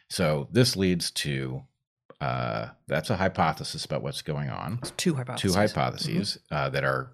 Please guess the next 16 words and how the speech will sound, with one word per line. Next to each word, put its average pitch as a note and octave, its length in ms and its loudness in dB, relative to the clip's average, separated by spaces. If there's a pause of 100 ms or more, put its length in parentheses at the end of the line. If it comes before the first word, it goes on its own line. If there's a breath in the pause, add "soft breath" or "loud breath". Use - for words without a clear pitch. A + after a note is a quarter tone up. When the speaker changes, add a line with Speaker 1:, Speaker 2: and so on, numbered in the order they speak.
Speaker 1:
consistent - 540 -2
with - 100 -10
each - 140 -10
other. C#2+ 160 -4
They're C#2 80 -2
not C2+ 180 -4
mutually D#2 300 -4
exclusive. - 560 -8
Speaker 2:
Yep. D3+ 120 -8 (1080 loud breath)
Speaker 1:
And G#2+ 140 8
it A2+ 100 6
leads G#2+ 280 4
to G2+ 200 2
a F#2 40 2
clear F#2+ 300 0
prediction, B2+ 640 2